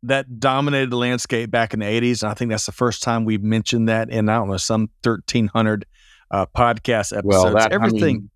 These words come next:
Speaker 2: yeah, probably two-thirds of our audience won't even know what that
Speaker 1: Well,
Speaker 2: is,
Speaker 1: <laughs> that's
Speaker 2: right?
Speaker 1: so true.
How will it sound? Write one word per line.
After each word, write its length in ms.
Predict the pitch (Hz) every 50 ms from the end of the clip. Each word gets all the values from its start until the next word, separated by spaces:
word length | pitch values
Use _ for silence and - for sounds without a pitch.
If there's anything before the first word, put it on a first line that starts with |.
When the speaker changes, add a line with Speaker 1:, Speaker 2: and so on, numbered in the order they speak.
| _ _ _ _ - _ -
Speaker 2:
yeah, 260 | 113 104 85 - - - - - _ _ _ _
probably 260 | - 131 120 127 120
two-thirds 480 | - - 139 123 - 135 123 117 98
of 80 | 113 98
our 180 | 95 92 95 95
audience 440 | 104 107 107 101 92 90 90 -
won't 160 | - 113 117 120
even 280 | 113 101 98 98 92
know 160 | 98 101 104
what 180 | 101 101 95 -
that 180 | - 92 90 92
Speaker 1:
Well, 220 | 92 139 143 127
Speaker 2:
is, 200 | - - - - - - -
Speaker 1:
<laughs> 180 | - - - -
that's 140 | 180 185 185
Speaker 2:
right? 60 | - -
Speaker 1:
so 120 | 175 165
true. 380 | 135 - - 170 170 156 131